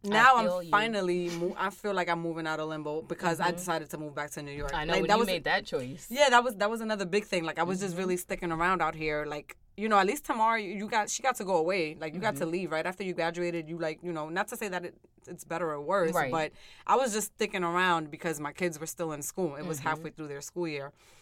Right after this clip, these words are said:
Speaker 2: But now, you know, I'm packing up and I'm moving, and I'm just fucking excited 'cause, like, I,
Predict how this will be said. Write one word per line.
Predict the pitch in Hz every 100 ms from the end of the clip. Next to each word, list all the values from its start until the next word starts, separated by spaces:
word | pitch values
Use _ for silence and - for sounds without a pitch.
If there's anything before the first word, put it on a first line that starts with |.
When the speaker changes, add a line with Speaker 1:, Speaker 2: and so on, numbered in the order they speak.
| _ _ - -
Speaker 2:
But | 180
now, | 226 226 190 208 -
you | 196 190
know, | 165 160 196 196 -
I'm | -
packing | 196 185 190
up | 180 180
and | 175
I'm | 175 175
moving, | 175 160 160 160 160
and | 156 156
I'm | 156 170 165
just | 170 -
fucking | 160 160
excited | 156 - 160 151 147
'cause, | - 151
like, | 156 151
I, | 175